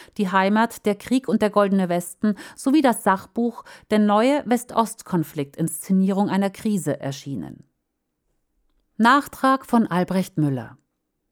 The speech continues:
Erstens. Differenzen in der Einschätzung des noch amtierenden U-S-Präsidenten Trump diskutierten auch Willi Wimmer und ich in unserem Gespräch kurz vor den U-S-Wahlen am dritten November.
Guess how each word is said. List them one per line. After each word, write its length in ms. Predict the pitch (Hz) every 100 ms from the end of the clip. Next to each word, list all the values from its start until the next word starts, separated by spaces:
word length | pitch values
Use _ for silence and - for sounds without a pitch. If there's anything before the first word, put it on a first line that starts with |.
| _ _ _ -
Erstens. 640 | 196 190 - 107 - - - - -
Differenzen 640 | 240 254 233 269 302 - 285
in 140 | 220
der 120 | 151
Einschätzung 600 | 160 202 - 220 - 214
des 160 | 190 190
noch 180 | 226 -
amtierenden 580 | 202 196 233 214 208
U-S-Präsidenten 1000 | 165 202 214 214 - 202 190 185 185 190
Trump 480 | 190 - 190 214 -
diskutierten 720 | 226 - 233 185 - 269 277
auch 160 | 220 -
Willi 240 | 196 196
Wimmer 240 | 190 208 214
und 160 | 175
ich 160 | - 190
in 100 | 190
unserem 360 | 185 190 185 185
Gespräch 580 | 185 - 185 190 196 - - -
kurz 340 | - 330 -
vor 200 | - 220
den 160 | 214 208
U-S-Wahlen 760 | 165 - 185 - 185 180 190 190
am 140 | 180
dritten 320 | 175 190 202
November. 640 | 208 180 156 127 104 -